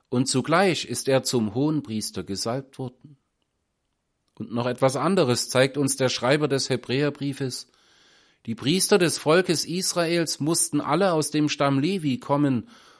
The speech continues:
und Hohepriester durften nur die Nachkommen Aarons werden. Doch aus welchem Stamm kommt Jesus? Der Hebräerbrief schreibt, denn es ist ja offenbar, dass unser Herr aus Juda hervorgegangen ist,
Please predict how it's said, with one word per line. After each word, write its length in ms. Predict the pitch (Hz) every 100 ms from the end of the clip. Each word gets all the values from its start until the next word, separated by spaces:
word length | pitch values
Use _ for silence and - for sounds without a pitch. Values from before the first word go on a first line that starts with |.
| _
und 260 | 127 135 -
Hohepriester 680 | 151 143 - 131 147 -
durften 460 | 190 165 156 - 135
nur 180 | 143 170
die 120 | 165
Nachkommen 600 | 131 135 - - 120 110
Aarons 580 | - 170 160 123 107 -
werden. 360 | 98 90 _ _ _ _ _ _ _ _ _ _ _ _ _ _
Doch 160 | - 113
aus 240 | 170 165
welchem 380 | 135 143 147 165
Stamm 400 | 147 127 131 151
kommt 340 | - 120 104 -
Jesus? 760 | 104 113 - 165 180 - - _ _ _ _ _ _ _ _ _ _ _ _ _ _
Der 100 | 123
Hebräerbrief 640 | 165 175 143 165 156 180 175
schreibt, 680 | - 120 135 156 - - _ _ _ _ -
denn 140 | 117
es 140 | 127
ist 180 | 139 143
ja 160 | 147 135
offenbar, 520 | 135 143 147 190 202
dass 200 | 127 117
unser 300 | 135 135 131
Herr 300 | 113 135 -
aus 260 | 107 95 -
Juda 420 | 190 208 143 107
hervorgegangen 800 | 117 110 135 123 113 110 113 110
ist, 380 | 98 107 -